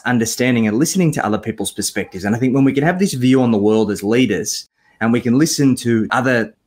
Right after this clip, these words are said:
people's agendas around what they're trying to pursue in terms of their leadership, then we can have a better chance at finding commonality and then evolving together.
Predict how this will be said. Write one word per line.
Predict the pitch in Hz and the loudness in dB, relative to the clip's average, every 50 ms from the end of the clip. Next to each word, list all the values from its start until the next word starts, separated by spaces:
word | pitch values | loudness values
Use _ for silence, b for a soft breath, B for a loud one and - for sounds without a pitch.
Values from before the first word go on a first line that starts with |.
| _ _ _ | _ _ _
people's | - 123 117 - 113 - | -6 -4 -4 -2 -2 -2
agendas | 110 101 113 113 113 110 107 110 107 | -2 -2 0 2 2 2 2 2 0
around | 104 107 107 104 101 | 0 0 -2 -2 -4
what | 101 107 - - | -4 -6 -4 -2
they're | 120 120 | -4 -4
trying | 113 - - 117 104 | -4 -2 -2 -2 -2
to | 101 | -2
pursue | - 113 - - 113 107 | -4 -6 -6 -2 0 0
in | 104 101 | 0 -2
terms | - - 110 104 98 | -2 -2 -2 -2 0
of | 101 | -2
their | 98 92 87 | -2 -2 0
leadership, | 113 170 202 196 175 - - 101 - - _ _ _ _ _ | 2 2 2 2 0 -2 -2 -4 -4 -4 _ _ _ _ _
then | - 113 | -2 -2
we | 123 120 | 0 0
can | 123 131 | 0 0
have | 120 123 | 0 0
a | |
better | 113 127 120 120 | 0 0 0 -2
chance | 110 - - 113 107 104 - | -2 -2 -2 -2 -2 -2 -4
at | - - | -6 -8
finding | - - 104 107 104 110 | -6 -4 -2 -2 -2 -2
commonality | 107 - 110 104 98 95 98 98 101 104 104 101 101 101 | -2 -2 -2 0 0 0 0 0 0 0 0 0 -2 0
and | 98 104 104 | 0 0 2
then | 98 | 0
evolving | 101 95 87 107 104 110 110 95 110 104 98 98 - | 0 -2 -2 0 0 0 0 0 -2 -2 -4 -4 -8
together. | - 95 80 87 82 - - | -12 -12 -10 -8 -8 -8 -8